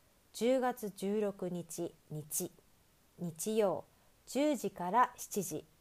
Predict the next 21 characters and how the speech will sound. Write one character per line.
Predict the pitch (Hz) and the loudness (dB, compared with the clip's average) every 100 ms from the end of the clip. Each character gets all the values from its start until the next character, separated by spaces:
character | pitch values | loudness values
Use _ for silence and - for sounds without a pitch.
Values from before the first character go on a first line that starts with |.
| _ | _
雨 | 240 | -2
天 | 240 202 156 | 0 -2 -2
決 | - 165 - - | -8 -10 -12 -6
行。 | 170 156 147 - - _ _ _ _ _ _ _ _ _ _ _ - | 0 2 0 -4 -20 _ _ _ _ _ _ _ _ _ _ _ -2
上 | 196 214 | 2 4
野 | 202 196 - _ - | 4 0 -2 _ 0
恩 | 233 311 | 0 0
賜 | - 277 | -2 -6
公 | 277 254 233 190 | -2 2 2 2
園、 | 151 143 - _ _ - - | 0 -8 -16 _ _ -14 -2
噴 | 247 294 | 0 0
水 | - - 254 226 | -2 0 0 0
広 | - 208 160 | -2 0 0
場、 | - - _ _ _ _ - | -4 -10 _ _ _ _ -12
竹 | 185 262 | -2 2
の | 254 254 | 2 4
台 | 226 220 208 | 4 4 0
広 | - 185 151 | 0 0 -2
場。 | - - - _ - _ _ _ _ _ _ _ _ _ 185 | -6 -14 -20 _ -20 _ _ _ _ _ _ _ _ _ 2
料 | 294 339 | 4 4
金、 | - 196 151 | 2 -4 -4